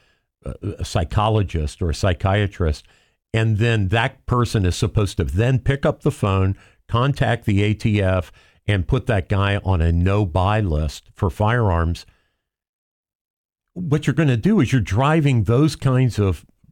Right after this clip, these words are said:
potential lunatics away from seeking help. But yet, I don't want them to buy a gun. So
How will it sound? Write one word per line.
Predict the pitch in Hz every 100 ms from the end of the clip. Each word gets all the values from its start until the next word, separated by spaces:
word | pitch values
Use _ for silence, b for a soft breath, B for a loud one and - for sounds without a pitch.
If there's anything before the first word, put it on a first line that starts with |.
| _ -
potential | 120 110 143 131 110 95
lunatics | 113 151 139 - 87 78 - - b b b
away | 110 101 98 131 147
from | 120 113 90
seeking | - 151 165 110 87 87
help. | - 95 64 - _ _ _ _ _ _ _ _ _ - 87
But | 156 120 - 170 -
yet, | 147 143 - -
I | 135
don't | 120 156 90
want | 117 185
them | 208 139
to | 101
buy | 90 78
a | 73
gun. | 90 92 - _ _ -
So | - -